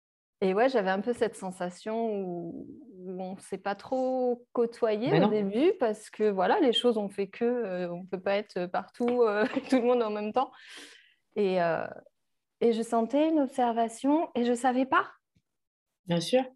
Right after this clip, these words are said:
Speaker 2: Ouais, oui,
Speaker 1: Je
Speaker 2: mais
Speaker 1: savais pas. Et en même, et, et en fait, j'ai, Waouh, purée mince, je suis passée à côté, euh.
Speaker 2: <laughs> C'est ça. Mais en
Speaker 1: <laughs>
Speaker 2: fait,
Speaker 1: Il a fallu tout ce temps.
Speaker 2: mais je trouve ça magique, en fait, parce qu'on est toutes passées, euh,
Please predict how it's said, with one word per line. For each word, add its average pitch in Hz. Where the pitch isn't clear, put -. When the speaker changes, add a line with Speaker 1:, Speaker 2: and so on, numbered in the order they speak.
Speaker 2:
Ouais, 294
oui, 330
Speaker 1:
Je 233
Speaker 2:
mais 147
Speaker 1:
savais 233
pas. 427
Et 240
en 240
même, 240
et, 214
et 214
en 202
fait, 302
j'ai, 226
Waouh, -
purée 349
mince, 403
je 254
suis -
passée 311
à 269
côté, 302
euh. 262
Speaker 2:
<laughs> 262
C'est 247
ça. 220
Mais 208
en 214
Speaker 1:
<laughs> -
Speaker 2:
fait, 262
Speaker 1:
Il 302
a 320
fallu 320
tout 370
ce 339
temps. 349
Speaker 2:
mais 196
je 196
trouve 247
ça 269
magique, 254
en 233
fait, 208
parce 185
qu'on 214
est 214
toutes -
passées, 233
euh, 175